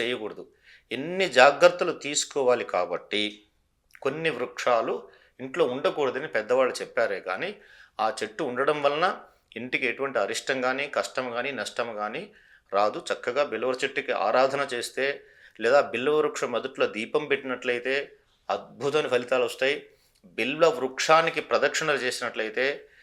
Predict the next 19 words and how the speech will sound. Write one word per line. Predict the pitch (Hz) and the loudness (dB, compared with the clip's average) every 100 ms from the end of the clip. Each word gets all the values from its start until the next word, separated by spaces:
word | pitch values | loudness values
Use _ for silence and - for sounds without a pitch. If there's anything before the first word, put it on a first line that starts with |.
| - _ - | -20 _ -2
ఎవరి | 107 135 147 | 4 6 6
జాతకంలో | 127 127 139 147 151 143 | 6 6 6 2 0 0
అయితే | 135 135 139 | 2 2 -2
శుక్రుడు | - - - 165 156 | -2 -6 -8 -4 -2
దోషంలో | 127 104 127 143 165 151 | -2 0 0 0 -2 0
ఉంటాడో | 123 113 110 110 123 104 107 - _ _ - | -2 0 0 4 4 2 -2 -12 _ _ 0
వాళ్ళకి | 107 107 110 | 0 0 -4
శుక్ర | 131 - - 151 | -6 -4 2 2
దోషం | 131 123 - 160 120 | 2 -2 -4 -6 -6
నివృత్తి | 117 131 156 151 - | -4 -2 -4 -6 -4
అవుతుంది. | 117 92 - 73 - - _ _ _ _ _ _ _ _ _ _ - | -4 -4 -10 -18 -20 -20 _ _ _ _ _ _ _ _ _ _ -8
అట్లాగే | - 143 151 127 131 - - - - | 4 6 8 8 6 -2 -18 -18 0
ఆర్థిక | 101 135 143 131 156 156 | 6 8 6 2 0 0
సంబంధమైనటువంటి | 156 143 143 135 135 123 123 127 123 123 120 120 | 0 -2 -2 -4 -4 -4 -4 -2 -2 -4 -6 -6
సమస్యలు, | - 107 101 87 - - - - - | -6 -6 -6 -8 -10 -16 -20 -14 2
ఆర్థికం | 127 147 151 151 147 | 4 4 2 -2 -2
అంటే | 147 165 185 135 - | -2 -2 -2 -4 -8
డబ్బుగా | - 123 131 143 123 - - - _ _ - | -2 0 0 4 4 2 -10 -20 _ _ -4
ఎవరికైనా | 120 131 139 135 113 | 0 2 2 0 -2